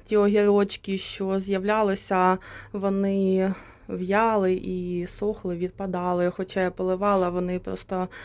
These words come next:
відать, не могли перенести таку спеку. А зараз кілька днів, е, можливо, тиждень, навіть більше,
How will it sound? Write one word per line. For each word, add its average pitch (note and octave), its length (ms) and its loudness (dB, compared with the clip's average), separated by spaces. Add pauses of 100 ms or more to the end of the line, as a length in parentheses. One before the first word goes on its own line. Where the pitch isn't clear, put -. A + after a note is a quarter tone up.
(380)
відать, G3 320 2
не G3 100 2
могли G3 320 2
перенести F#3+ 680 -2
таку F#3 400 -8
спеку. F#3 760 -6 (460)
А F#3 140 -4
зараз G3 580 0 (320)
кілька F#3+ 600 -4 (220)
днів, G3+ 640 0 (500)
е, - 40 -20 (960)
можливо, F3+ 500 -8
тиждень, F#3 500 -6
навіть F3 240 -10
більше, F#3+ 640 -4